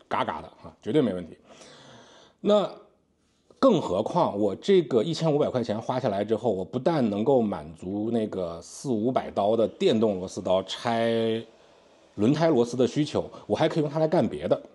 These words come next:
比如说很多时候洗车的时候，那些小的缝隙，我，我可以直接用高压的这个风枪去吹气，啊，把那个里面的一些树叶什么都吹出来，这个就是一个小的吹气，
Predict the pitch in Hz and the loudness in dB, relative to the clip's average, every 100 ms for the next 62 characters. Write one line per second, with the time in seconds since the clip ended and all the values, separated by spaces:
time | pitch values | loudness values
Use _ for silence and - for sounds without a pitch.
0 | _ _ _ _ - - - 110 131 151 | _ _ _ _ -18 -18 -6 0 2 4
1 | 147 101 131 143 143 - - - - 95 | 2 2 0 2 0 0 -16 -6 -4 -4
2 | 78 165 190 165 107 113 117 117 131 - | -2 2 2 2 0 0 0 0 -4 -4
3 | 92 110 - 180 117 - 160 - - - | -8 -6 -2 0 0 -2 -8 -8 -20 -20
4 | - - - 113 127 - - 101 147 104 | -20 -20 -4 2 2 2 -2 2 2 0
5 | 120 147 147 117 - 139 143 135 139 107 | 2 4 4 2 0 -2 -2 -2 0 0
6 | 120 110 92 - - - 127 127 131 127 | -2 -2 -4 -8 -20 -8 -4 -2 -2 -2
7 | 123 117 143 196 - - _ _ _ _ | -6 -6 -6 -6 -8 -12 _ _ _ _
8 | - 104 - 95 92 104 123 120 90 98 | -8 -6 -6 -10 -6 -2 0 0 0 -2
9 | 113 117 120 147 135 143 110 98 104 113 | -2 -2 -4 -2 2 2 2 -2 -2 -2
10 | 117 120 113 90 - 123 110 113 - 107 | -2 -4 -6 -12 -8 -6 -4 -4 -4 -6
11 | 104 - - - 98 110 - 85 95 101 | -6 -14 -20 -12 -4 -4 -4 -6 -8 -4
12 | 117 123 110 | -4 -4 -8